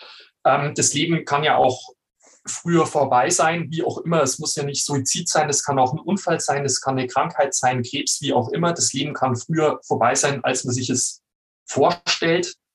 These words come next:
Und das bedeutet auch die Erkenntnis, vielleicht war das bei dir auch so, dass man sieht, man hat nicht endlos Zeit, um gewisse Veränderungen zu machen. Und vielleicht war das für dich dann auch noch so ein Anstoß, dein Leben zu hinterfragen und zu sagen,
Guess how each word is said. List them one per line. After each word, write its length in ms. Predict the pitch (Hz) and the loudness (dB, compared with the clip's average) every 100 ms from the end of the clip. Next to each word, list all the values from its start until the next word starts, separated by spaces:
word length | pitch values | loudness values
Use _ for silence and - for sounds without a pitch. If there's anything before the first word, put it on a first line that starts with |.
| _ - | _ -6
Und 120 | 135 | -2
das 180 | 147 143 | 0 0
bedeutet 520 | 143 123 135 139 - | 0 2 2 2 0
auch 260 | 127 143 - | 4 4 2
die 160 | - 139 | -4 -2
Erkenntnis, 840 | 123 147 156 165 170 - - - | 0 0 -2 -2 -2 0 -4 -6
vielleicht 280 | - 131 127 | 0 0 2
war 60 | 131 | 0
das 180 | 131 123 | 0 -2
bei 80 | |
dir 220 | 127 131 - | 0 2 2
auch 120 | 147 | -2
so, 240 | - 139 | 0 -2
dass 180 | 127 127 | 0 0
man 320 | 127 123 117 - _ | 0 0 -2 -8 _
sieht, 340 | - - 165 156 | -6 -2 -2 0
man 180 | 139 | 0
hat 160 | 123 - | 2 0
nicht 200 | 139 - | -4 0
endlos 460 | 139 - 139 127 - | -2 -2 -2 0 0
Zeit, 380 | 123 120 139 | 2 2 0
um 100 | 123 | -4
gewisse 340 | 131 135 - 127 | -4 -2 -2 -2
Veränderungen 560 | 127 127 131 120 123 113 | -2 -2 0 0 0 -2
zu 160 | - | 2
machen. 280 | 113 110 117 | 2 2 -2
Und 120 | 117 | -2
vielleicht 320 | 113 127 - | 0 0 2
war 80 | 139 | 0
das 140 | 135 - | 0 -2
für 100 | 131 | -2
dich 180 | 165 | -2
dann 160 | - 151 | 0 0
auch 220 | 135 143 | 2 2
noch 220 | 143 135 - _ _ - - - - - | 2 0 -6 _ _ -20 -20 -20 -20 -16
so 220 | - - 143 | -4 2 2
ein 100 | - | 2
Anstoß, 500 | 147 - 165 147 - | 0 0 0 0 2
dein 240 | - 143 | 2 0
Leben 220 | 147 165 | -4 -4
zu 180 | - 143 | -2 -2
hinterfragen 600 | 139 147 - 120 135 139 | 0 -2 -2 2 2 2
und 140 | 139 131 | -2 -4
zu 120 | 120 | -2
sagen, 500 | 131 127 131 131 | 2 4 2 -2